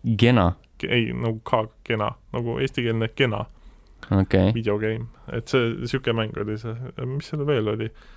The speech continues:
Speaker 2: See mingi Bugsnack? <laughs>
Speaker 1: Mhm,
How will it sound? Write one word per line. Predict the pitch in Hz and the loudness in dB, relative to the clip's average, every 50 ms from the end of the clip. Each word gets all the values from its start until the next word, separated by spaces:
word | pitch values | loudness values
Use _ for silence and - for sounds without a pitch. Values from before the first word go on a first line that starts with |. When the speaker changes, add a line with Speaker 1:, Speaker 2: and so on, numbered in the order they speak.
| - - - - - - | -20 -20 -20 -20 -20 -20
Speaker 2:
See | - - - 135 | -6 0 2 4
mingi | 143 147 143 131 117 120 117 117 113 113 110 110 110 110 110 110 110 110 - - - - - - - - _ - - - - | 4 4 4 2 2 2 2 4 4 4 4 4 4 2 2 2 0 0 -2 -6 -8 -8 -10 -14 -18 -20 _ -20 -6 0 4
Bugsnack? | 113 117 139 156 - - - 170 196 - - - - - | 4 6 6 4 2 2 4 4 4 4 0 -6 -8 -6
<laughs> | - - - - - - - - - | -4 -4 -6 -6 -8 -12 -18 -6 0
Speaker 1:
Mhm, | - 120 120 127 127 135 143 | 4 6 6 6 6 6 4